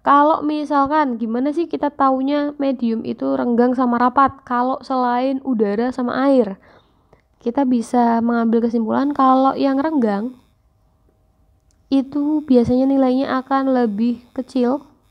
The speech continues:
dan kalau yang rapat itu lebih besar. Jadi N rapat itu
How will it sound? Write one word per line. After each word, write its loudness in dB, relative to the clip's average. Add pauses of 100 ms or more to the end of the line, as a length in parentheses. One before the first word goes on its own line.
(880)
dan 2
kalau 2
yang -2
rapat 2
itu -6
lebih -4 (480)
besar. -2 (1040)
Jadi 4
N 0
rapat 0 (1200)
itu -2